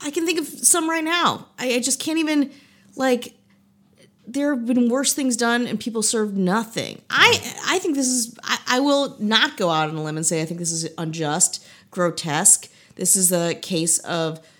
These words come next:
someone's crime, which is,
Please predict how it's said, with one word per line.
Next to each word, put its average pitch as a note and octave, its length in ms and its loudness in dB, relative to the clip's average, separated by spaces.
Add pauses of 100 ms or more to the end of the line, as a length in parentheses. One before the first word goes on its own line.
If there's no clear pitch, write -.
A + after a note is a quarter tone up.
(220)
someone's F3 880 2 (100)
crime, E3 440 -2
which E3 160 -4
is, D#3+ 320 -2